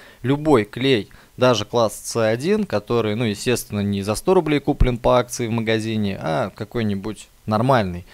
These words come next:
клей класс Ц один будет держать любую плитку, в том числе и даже керамогранитную, на потолке. Здесь мы просто используем усиленный клей только потому, что мы работаем с невпитывающими основаниями.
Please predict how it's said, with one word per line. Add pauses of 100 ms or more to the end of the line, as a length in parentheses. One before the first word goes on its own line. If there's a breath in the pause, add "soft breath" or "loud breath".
(120)
клей
класс
Ц
один (400 loud breath)
будет
держать
любую
плитку,
в
том
числе
и
даже
керамогранитную, (420 loud breath)
на
потолке. (180)
Здесь
мы
просто
используем
усиленный
клей
только
потому,
что
мы
работаем
с
невпитывающими
основаниями.